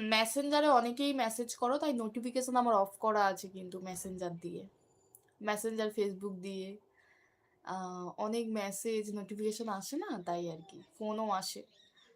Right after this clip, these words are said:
তো নোটিফিকেশন তাই অফ করা আছে। এক মেসেঞ্জারে ঢুকলে তবে বোঝা যায় কে ফোন করেছিল, কে মেসেজ করেছিল, তখন বোঝা যায়, বুঝলে?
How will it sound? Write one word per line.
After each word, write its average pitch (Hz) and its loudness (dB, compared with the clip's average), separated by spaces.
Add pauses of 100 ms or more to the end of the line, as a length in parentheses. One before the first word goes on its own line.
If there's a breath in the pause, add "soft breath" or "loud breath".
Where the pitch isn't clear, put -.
(120)
তো 196 -6 (100)
নোটিফিকেশন 208 -2
তাই 214 2
অফ 180 0
করা 202 0
আছে। 196 -6 (1120)
এক 214 -2
মেসেঞ্জারে 220 0
ঢুকলে 208 0
তবে 208 4
বোঝা 196 -4
যায় 208 2
কে 202 -2
ফোন 202 -8
করেছিল, 202 -4
কে 208 -6
মেসেজ 185 -10
করেছিল, 196 -10 (460 soft breath)
তখন 196 -8
বোঝা 175 -6
যায়, 180 -12 (180)
বুঝলে? 226 -4